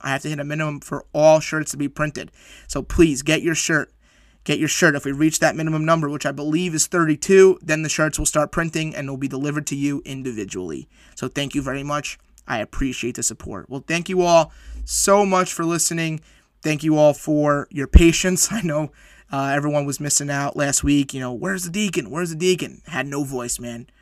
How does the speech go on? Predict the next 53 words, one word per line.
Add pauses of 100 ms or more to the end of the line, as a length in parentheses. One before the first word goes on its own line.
And
with
no
voice,
there's
no
podcast.
So (260)
I'm
glad
I'm
back. (260)
I'm
glad
I'm
doing (240)
what
I
love
doing. (180)
And
I
missed
you
guys.
So (260)
this
was
a
great
episode.
And
now, (360)
with
football
coming
back,
these
episodes
are
going
to
be
a
lot
longer,
especially
when
hockey
comes
back
next
month.